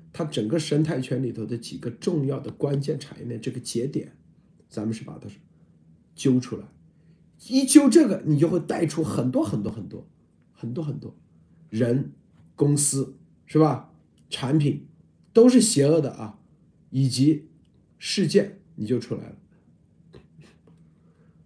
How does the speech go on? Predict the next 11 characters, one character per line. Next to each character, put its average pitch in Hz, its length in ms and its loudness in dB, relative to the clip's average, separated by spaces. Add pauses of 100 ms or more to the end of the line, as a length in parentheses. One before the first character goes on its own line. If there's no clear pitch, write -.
(380)
这 226 200 8
就 202 100 8
是 156 340 2
咱 139 300 0
们 170 160 2
路 175 140 4
德 139 100 0
社， 147 260 -6
就 151 120 -6
是 147 80 -4
跟， 151 120 -2